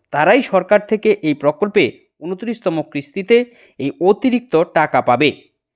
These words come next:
ঠিক কবে থেকে বিশেষ এই উদ্যোগে এই টাকা দেওয়া শুরু হবে, কোন কোন মহিলারা এই টাকা পাবে, কেন মহিলাদের এই অতিরিক্ত টাকা দেওয়া হবে, বেশি টাকা পেতে মহিলাদের কোন শর্তের মধ্যে থাকতে হবে,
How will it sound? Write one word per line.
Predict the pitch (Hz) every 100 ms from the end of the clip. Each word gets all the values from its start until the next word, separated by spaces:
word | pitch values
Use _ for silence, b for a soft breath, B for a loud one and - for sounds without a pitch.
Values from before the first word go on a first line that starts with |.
| _ _ _ _
ঠিক | 269 262
কবে | 214 208
থেকে | 254 262 277
বিশেষ | 202 208 233
এই | 247 -
উদ্যোগে | 180 180 226 220 240 233
এই | 151 156
টাকা | 143 139 180
দেওয়া | 170 180
শুরু | 170 139 156
হবে, | 185 214 240 - _
কোন | - 220 247
কোন | 247 254 196
মহিলারা | 156 175 208 214 214 151
এই | 143
টাকা | 127 127
পাবে, | 131 127 151 196 196 b b b
কেন | 160 185 254
মহিলাদের | 220 220 226 226 226 -
এই | 190 175
অতিরিক্ত | 175 202 202 - 190
টাকা | 143 147
দেওয়া | 165 175
হবে, | 185 190 208 - b b _
বেশি | 151 180 233
টাকা | 208 208
পেতে | 196 196 214
মহিলাদের | 175 165 180 185 196 -
কোন | 208 240
শর্তের | - 190 185 208
মধ্যে | 180 156 160
থাকতে | 185 127 - 170
হবে, | 190 196